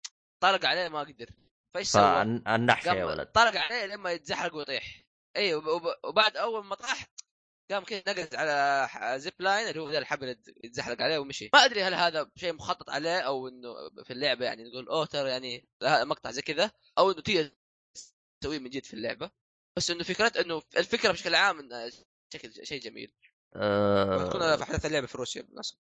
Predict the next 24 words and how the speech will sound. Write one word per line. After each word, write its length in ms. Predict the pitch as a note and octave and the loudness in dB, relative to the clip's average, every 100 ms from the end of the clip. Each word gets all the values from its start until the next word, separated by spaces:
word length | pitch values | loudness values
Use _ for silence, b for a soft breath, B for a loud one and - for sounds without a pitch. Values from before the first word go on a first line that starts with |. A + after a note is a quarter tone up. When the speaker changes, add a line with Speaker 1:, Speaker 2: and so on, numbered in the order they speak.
| _ _ - | _ _ 0
Speaker 2:
روسيا؟ 640 | G#2+ C3 - D#4 F4+ - _ - _ | 6 6 6 0 0 -2 _ -20 _
أه، 380 | - G#2 G2 E2 | -2 2 2 2
أنا 80 | B2 | -2
مشكلة 280 | D#3 - D3 | -2 2 4
ماني 140 | D3 | 4
Speaker 1:
إيه، 60 | C#3+ | 4
Speaker 2:
عارف 140 | B2+ | 4
Speaker 1:
روسيا. 140 | A2+ A2 | 2 0
Speaker 2:
أنا 60 | |
القصة 220 | A2 A2 G#2+ | -2 -2 -2
اللي 120 | G#2+ | 0
فاتت 360 | A2+ G2 F#2+ G2 | 0 0 -2 -4
عنها 340 | G2 F#2+ G2 | 0 0 0
هذه، 160 | F#2 G2 B B | 0 -4 B B
بس 180 | - A2+ | 0 6
ما 120 | G3+ | 8
أدري 180 | G#3 D3+ | 8 4
هل 120 | C#3+ | -2
راح 180 | D3 C3+ | -2 -4
تكون 260 | - D3 B2+ | -6 -6 -4
تكمل 360 | D3 D3+ B2 | -6 -2 -2
القصة 380 | G#2+ A#2+ - G2+ | 0 -4 -4 -2
أو 120 | F2+ | -2
لا. 200 | D#2+ D#2 | -2 -6